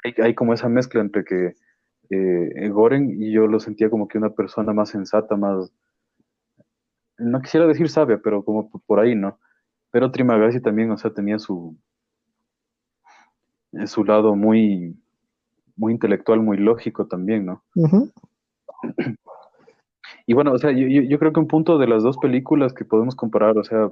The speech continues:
Speaker 1: en, en un, en un plano bastante como, como fuerte, es el punto en que cómo funciona la sociedad, ¿no?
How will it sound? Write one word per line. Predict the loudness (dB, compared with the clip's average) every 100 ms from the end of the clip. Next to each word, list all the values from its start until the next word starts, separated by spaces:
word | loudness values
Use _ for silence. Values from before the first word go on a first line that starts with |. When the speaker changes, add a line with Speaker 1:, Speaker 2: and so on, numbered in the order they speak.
| -6
Speaker 1:
en, | -8 -6 -6 -4
en | -4
un, | -4
en | -2
un | -4
plano | -2 0 0
bastante | -2 -6 -2 0 0 -2 -6
como, | -8 -6 -8 -12 _ _ _ _ _ _ _ _ -20 _
como | -6 -6
fuerte, | 0 0 0 -2 -4 _ _ _ _ -4
es | -2 0 0
el | 2 2
punto | 0 -2 0 0 0
en | 0 -2
que | 0 0 -2 -6 _ _ _ _
cómo | -2 -2
funciona | -2 -2 0 2
la | 2 0
sociedad, | -4 -4 2 2
¿no? | 0 -8